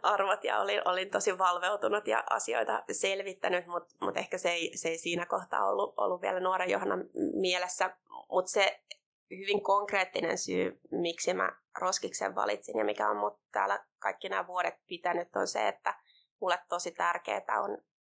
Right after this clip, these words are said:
oppiminen ja kehittyminen. Ja silloin mä tunnistin, että Roskis on sellainen paikka, mikä mulle sen mahdollistaa. Ja se vahvistui silloin, kun aikanaan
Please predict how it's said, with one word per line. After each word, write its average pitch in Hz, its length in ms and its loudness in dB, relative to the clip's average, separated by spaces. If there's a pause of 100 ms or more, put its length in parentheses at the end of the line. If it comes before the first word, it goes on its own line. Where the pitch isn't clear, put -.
(260)
oppiminen 220 840 -4 (280)
ja 190 360 0
kehittyminen. 247 800 -6 (1200)
Ja 170 340 0 (300)
silloin 170 300 0
mä 175 80 0
tunnistin, 175 600 -2
että - 220 -2
Roskis 208 320 0
on 113 100 0
sellainen - 320 0
paikka, 110 340 0
mikä 120 200 -2
mulle 113 260 2
sen - 200 0
mahdollistaa. 294 720 -2 (800)
Ja - 400 -2 (200)
se 175 160 0
vahvistui 196 460 -2
silloin, 214 320 -4
kun 214 260 0
aikanaan 208 580 0